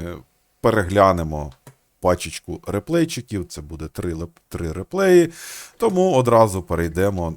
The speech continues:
до їх перегляду. Е, почнемо ми з бою від Алекса, від Олексія на сто двадцять першій вазі, тому одразу перейдемо до цього реплею. Мапа стародавні перем-,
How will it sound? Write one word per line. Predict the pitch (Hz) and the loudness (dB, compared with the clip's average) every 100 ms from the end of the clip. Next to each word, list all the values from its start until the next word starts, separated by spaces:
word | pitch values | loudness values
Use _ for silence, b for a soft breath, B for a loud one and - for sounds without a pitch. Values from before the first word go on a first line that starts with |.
| - | -10
до | 76 82 82 80 | -6 -4 -4 -6
їх | 76 78 82 - | -10 -10 -10 -10
перегляду. | - 117 127 90 82 73 65 - _ _ - | -2 2 4 4 2 -12 -14 -20 _ _ -6
Е, | 92 92 92 90 90 | -2 0 2 2 0
почнемо | - 143 165 147 104 | -2 -6 -4 -2 -2
ми | 92 95 80 - | -4 -4 -6 -10
з | 80 76 87 82 | -14 -8 -4 -4
бою | 80 98 90 80 | -4 -4 -2 -4
від | 82 85 - - | -6 -10 -10 -4
Алекса, | 120 156 156 - 165 147 135 | 2 2 0 -2 0 2 0
від | 82 160 | -6 -8
Олексія | 165 165 190 175 160 151 143 139 92 | -10 -8 -4 0 4 6 6 2 -2
на | 85 82 | -8 -8
сто | - 82 | -8 -6
двадцять | 85 82 - | -6 -6 -6
першій | 85 82 - | -6 -6 -6
вазі, | 131 165 156 131 139 135 B B B B B | 0 4 4 4 -2 -4 B B B B B
тому | - 220 151 | -14 -8 -6
одразу | 90 85 92 80 71 64 _ _ _ | -2 2 0 0 -10 -16 _ _ _
перейдемо | 76 76 71 80 78 69 - _ _ _ | -8 -8 -6 -6 -6 -8 -14 _ _ _
до | 78 78 | -12 -10
цього | 85 80 85 | -8 -6 -6
реплею. | 90 104 87 78 76 | -6 -2 -2 -2 -6
Мапа | 95 117 104 85 | 0 0 2 -4
стародавні | - 101 104 92 85 | -6 -6 -4 -4 -4
перем-, | 87 110 113 135 | -8 -6 -6 -6